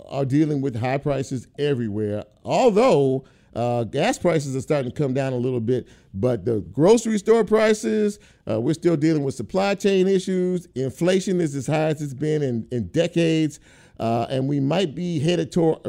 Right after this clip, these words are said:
towards a recession. With all you see, uh, with all I just mentioned, kind of what is the outlook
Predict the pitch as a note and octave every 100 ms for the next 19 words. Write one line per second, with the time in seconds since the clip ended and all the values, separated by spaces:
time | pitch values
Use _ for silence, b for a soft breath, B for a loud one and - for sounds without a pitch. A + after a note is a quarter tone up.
0 | F#2+ - E3 D#3+ B2+ B2+ A#2 E3 D#3 G#2+
1 | B2 C#3 - A3+ C4 G#3+ G3 E3+ G3+ F3
2 | A#2 A2 b b b b - B2 D3+ D#3
3 | D#3 D3+ C#3+ C#3 D3 C#3 D3+ - A#2+ -
4 | - - - - - G3 F3+ C#3 E3+ B3+
5 | B3+ F#3 C3+ B2+ G#2+ G2 F2+